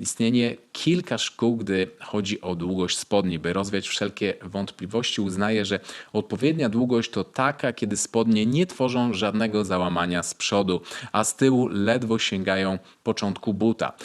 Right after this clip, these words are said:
Spodnie letnie powinny być, e, nieco krótsze niż te, które nosimy zimą. Wiele zależy także od szerokości nogawki u dołu. Spodnie szersze powinny sięgać nieco niżej,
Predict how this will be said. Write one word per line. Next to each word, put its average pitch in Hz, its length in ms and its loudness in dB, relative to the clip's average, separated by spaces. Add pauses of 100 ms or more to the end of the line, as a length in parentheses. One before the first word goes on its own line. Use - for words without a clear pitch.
(160)
Spodnie 117 540 4
letnie 110 520 2
powinny 104 500 2
być, 98 360 -2
e, 95 240 0
nieco 95 400 -4
krótsze 214 460 -2
niż 117 280 2
te, 110 220 0 (140)
które 117 280 0
nosimy 110 480 0
zimą. 101 420 0 (360)
Wiele 127 280 2
zależy 117 420 2
także 113 360 -2
od 101 160 -2
szerokości 104 680 -2
nogawki 98 500 -2
u 101 160 -4
dołu. 90 340 -2 (260)
Spodnie 110 500 2
szersze 123 540 2
powinny 107 440 2
sięgać 107 520 -2
nieco 113 500 -2
niżej, 123 520 2